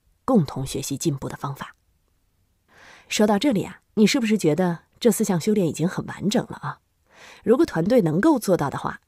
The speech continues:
大家进步一定很大。那为什么还有第五项修炼呢？这就是这本书更核心的精华了。第五项修炼，也就是系统思考。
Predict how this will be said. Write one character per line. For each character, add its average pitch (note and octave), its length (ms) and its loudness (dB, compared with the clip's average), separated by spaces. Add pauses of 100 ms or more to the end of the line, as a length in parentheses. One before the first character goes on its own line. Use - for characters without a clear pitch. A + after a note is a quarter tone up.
(100)
大 F#3 140 0
家 F#3 100 0
进 F#3 160 2
步 - 200 -2
一 C#3+ 100 -6
定 B3 160 -2
很 - 240 -8
大。 - 200 -10 (760)
那 B3 180 0
为 B3 100 6
什 G#3 120 0
么 F#3 80 0
还 F#3 80 0
有 F#3 120 4
第 C4 140 0
五 D3+ 140 0
项 G3 180 2
修 F#3+ 160 2
炼 G3 180 2
呢？ D3+ 140 -2 (560)
这 G3+ 100 2
就 E3+ 140 0
是 D#3 140 0
这 F3 120 2
本 B2 160 -6
书 D#3 200 -4
更 C4 180 0
核 D3 240 -4
心 C4 220 2
的 E3+ 100 0
精 D3+ 180 -6
华 - 180 -12
了。 - 240 -20 (600)
第 C4+ 140 2
五 - 140 -2
项 A3 240 0
修 C#3 180 -6
炼， C3 200 -8 (280)
也 E3 100 2
就 C#3+ 160 0
是 - 280 -6 (400)
系 F#3+ 240 0
统 - 240 -10
思 G#3+ 240 -2
考。 - 300 -14